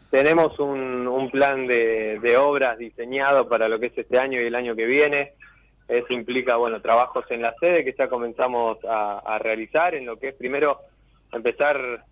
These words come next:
de abajo hacia arriba, porque tenemos un, un edificio antiguo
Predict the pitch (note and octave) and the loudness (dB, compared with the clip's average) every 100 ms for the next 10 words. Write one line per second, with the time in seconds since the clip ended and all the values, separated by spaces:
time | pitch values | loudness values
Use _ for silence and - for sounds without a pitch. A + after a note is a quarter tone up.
0 | - A#2+ B2+ D3 D3+ - C3+ C3 D3+ C3+ | -10 -2 2 2 2 0 0 0 0 0
1 | A#2+ A2+ A2+ G#2+ A2+ A#2 B2 B2+ - A#2+ | 0 0 -4 -4 -6 -4 -4 -6 -8 -10
2 | A#2 A2+ A2 A#2+ A#2 A#2 C#3 B2+ B2 A#2+ | -10 -10 -8 -6 -4 -4 -8 -10 -2 -2
3 | A2+ G#2+ G#2 A#2+ A#2+ A#2 D#3 E3+ E3 D#3 | 0 -2 -4 -4 -6 0 0 2 2 2